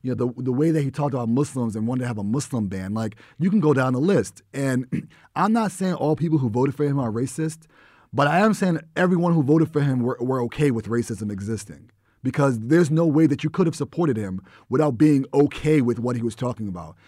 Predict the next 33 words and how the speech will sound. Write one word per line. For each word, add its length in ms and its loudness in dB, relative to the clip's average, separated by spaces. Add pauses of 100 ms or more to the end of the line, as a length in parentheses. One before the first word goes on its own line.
(160)
If 160 -6
you 120 2
just 160 2
supported 360 2
him 100 2
because 260 -2
you're 100 2
gonna 120 -2
get 180 -4
tax 260 -6
cuts, 400 -6 (340)
tax 300 0
cuts 280 -2
at 140 -2
what 160 0
expense? 600 -8 (280)
If 140 -4
you 80 2
support 380 0
him 120 4
'cause 140 -2
he's 160 0
good 220 -2
for 80 0
your 160 2
business, 500 -4 (400)
good 180 4
for 120 0
your 140 2
business 440 0 (140)
at 160 0
what 160 4
expense? 680 -4